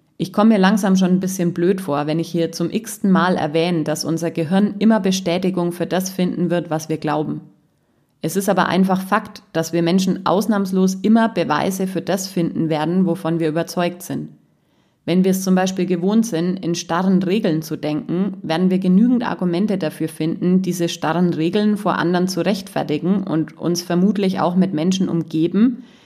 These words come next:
die ähnliche Gedanken hegen und uns damit immer wieder bestärken. Wenn wir eher zu der Spezies gehören, die ihre eigene Meinung und Position aufgibt,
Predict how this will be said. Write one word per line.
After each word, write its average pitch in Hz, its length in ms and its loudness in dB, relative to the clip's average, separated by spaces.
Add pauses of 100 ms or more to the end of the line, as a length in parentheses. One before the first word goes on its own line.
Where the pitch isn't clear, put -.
(220)
die 185 100 0
ähnliche 208 500 2
Gedanken 190 460 0
hegen 190 380 2
und 165 180 -2
uns 170 220 -2
damit 185 320 2
immer 170 240 0
wieder 175 160 0
bestärken. 160 600 -4 (1600)
Wenn 170 160 0
wir 190 120 4
eher 185 180 2
zu 185 160 -4
der 180 200 0
Spezies 190 540 -2
gehören, 185 460 0
die 185 140 -4
ihre 170 320 0
eigene 180 280 0
Meinung 175 300 4
und 165 140 0
Position 180 640 -2
aufgibt, 165 600 -6